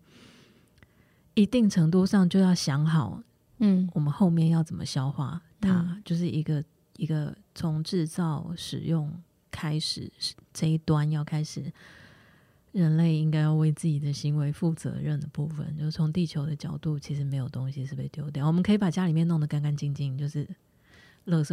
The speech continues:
Speaker 1: 通通都送给垃圾车，但是最后他们都还是会去到一个地方。
Speaker 2: 嗯，他们是丢不掉的。
Speaker 1: 嗯。没错，就是，对。<laughs> 嗯，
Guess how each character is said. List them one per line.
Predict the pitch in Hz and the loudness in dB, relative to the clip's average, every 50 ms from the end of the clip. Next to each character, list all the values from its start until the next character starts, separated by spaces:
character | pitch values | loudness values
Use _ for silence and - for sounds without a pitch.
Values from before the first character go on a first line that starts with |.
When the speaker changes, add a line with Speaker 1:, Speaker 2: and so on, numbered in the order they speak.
| 151 | -2
Speaker 1:
通 | 143 151 143 | -2 0 -2
通 | 143 143 | 0 0
都 | 147 143 143 | 0 -2 -2
送 | - 156 143 | -2 -2 -2
给 | 135 123 135 | -2 -2 -4
垃 | 139 135 | -4 -4
圾 | 131 - 135 131 | -4 -4 -6 -8
车， | - - 131 113 - | -6 -8 -8 -8 -2
但 | - 160 | 0 0
是 | 175 175 | 0 2
最 | - 180 160 | 2 2 0
后 | 151 151 147 | 2 2 0
他 | 143 147 | 0 -2
们 | 143 143 | -2 -2
都 | 143 147 | -2 -2
还 | 143 135 - | -2 -2 -4
是 | - 151 | -6 -6
会 | 139 131 127 | -6 -6 -6
去 | - - 107 | -8 -10 -10
到 | - 117 87 | -10 -10 -12
一 | 87 | -12
个 | 202 - | -14 -14
地 | - - - - | -12 -14 -14 -14
方。 | - - - 180 208 226 - | -16 -16 -14 -14 -14 -8 -2
Speaker 2:
嗯， | 208 196 185 175 175 170 | 0 0 0 0 -2 -2
他 | 185 220 | -2 -2
们 | 220 202 190 | -2 -2 -2
是 | 190 165 190 196 190 190 190 | -4 -2 -2 -2 0 -2 -4
丢 | 190 - 240 240 | -2 -2 -2 -2
不 | 240 - - 190 196 | -2 -2 -4 -4 -2
掉 | 208 247 247 220 190 185 | 0 0 -2 -2 -2 -4
的。 | - - - | -6 -8 -8
Speaker 1:
嗯。 | - 190 185 - | -10 -12 -12 -8
没 | 220 214 | -8 -8
错， | 208 - - 247 240 214 185 165 170 180 196 196 - _ _ _ _ _ _ _ _ _ _ _ _ _ _ _ | -8 -6 -4 -2 -2 0 0 0 -2 -4 -8 -10 -14 _ _ _ _ _ _ _ _ _ _ _ _ _ _ _
就 | - 180 170 160 | -2 -2 0 0
是， | 156 151 147 - - - - | 0 -2 -4 -6 -8 -12 -10
对。 | - 143 151 151 160 - - - - - - - - - - - - - - _ - - - - - - - - - - _ _ _ _ _ _ - - - | -10 -10 -8 -10 -12 -14 -16 -20 -20 -20 -20 -20 -18 -18 -18 -16 -16 -18 -18 _ -8 -8 -8 -8 -8 -10 -14 -16 -16 -16 _ _ _ _ _ _ -20 -12 -6
<laughs> | - 190 190 190 175 160 151 - - - - - - - - - - - - - - _ _ - - - | -4 -4 -2 -2 -4 -6 -8 -10 -12 -16 -18 -20 -20 -20 -20 -20 -20 -20 -18 -18 -20 _ _ -20 -8 -6
嗯， | 156 147 147 143 156 | -4 -4 -4 -4 -8